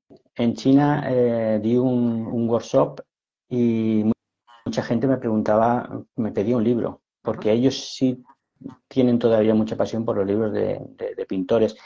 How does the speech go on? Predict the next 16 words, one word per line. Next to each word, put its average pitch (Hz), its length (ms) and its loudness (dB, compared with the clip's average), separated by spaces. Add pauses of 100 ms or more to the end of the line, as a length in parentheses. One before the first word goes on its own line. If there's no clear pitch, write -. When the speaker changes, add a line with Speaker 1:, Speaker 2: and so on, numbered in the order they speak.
(360)
Speaker 2:
quizá 113 300 0
porque 123 220 4
no 113 100 4
tienen 110 220 4
tanto 101 240 2
acceso - 300 -2
a 101 60 4
la 92 40 4
red 98 160 4
como 95 180 -2
nosotros. 139 680 -2
Speaker 1:
Ok. 139 200 -10 (320)
Speaker 2:
En-, 117 320 -6 (160)
entonces, 131 1160 2
eh, 110 460 4 (1120)
mm, 120 600 -6